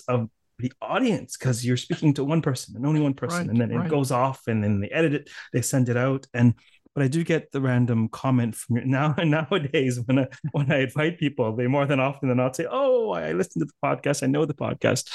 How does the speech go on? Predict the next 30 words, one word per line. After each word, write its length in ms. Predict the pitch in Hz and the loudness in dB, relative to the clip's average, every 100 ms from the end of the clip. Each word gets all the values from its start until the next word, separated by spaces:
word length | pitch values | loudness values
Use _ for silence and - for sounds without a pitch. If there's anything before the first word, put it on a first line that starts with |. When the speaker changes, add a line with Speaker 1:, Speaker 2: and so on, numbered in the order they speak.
| - _ | -14 _
Speaker 1:
So 160 | - 135 | 0 2
it's, 180 | 123 - | 2 0
it's, 260 | 139 135 - | -2 -2 0
um, 480 | 117 110 107 113 131 _ | 2 2 0 -2 -4 _
it's 160 | 127 - | -6 0
reassuring. 560 | 139 147 139 123 95 | 2 2 0 -2 0
There's 160 | 104 110 | 0 0
hope. 320 | - 104 - - | 0 -2 -4 -4
That's 200 | 107 - | -2 0
great. 260 | - - - - - _ _ _ _ _ _ _ _ _ _ - | -2 -6 -8 -14 -16 _ _ _ _ _ _ _ _ _ _ -4
How 360 | 285 392 392 - | 0 0 -2 -6
did 220 | - 180 - | -2 0 0
you 140 | 165 | -2
get 280 | 170 151 - - | 0 -4 -2 2
interested 640 | 147 - - - 110 95 - - | 2 2 -6 2 2 0 -8 -4
in, 340 | 117 113 107 - - | 0 0 0 -4 -8
uh, 240 | 110 107 | -4 -2
Mumbai? 460 | 110 110 104 98 85 _ - | 0 0 0 -4 -8 _ -2
How 80 | 170 | 0
did 180 | 165 - | 0 -2
you, 140 | - - | -8 0
how 100 | 190 | 2
did 100 | 156 | 2
this 120 | 127 | 0
start? 220 | - - | -4 -4
This 120 | 120 | -4
fascination 600 | - 104 - 110 104 113 | 0 0 0 -2 -2 -2
with 100 | 98 - | -4 -4
this 200 | 107 - 117 | -6 -2 -2
city? 320 | - 110 95 | 0 0 -2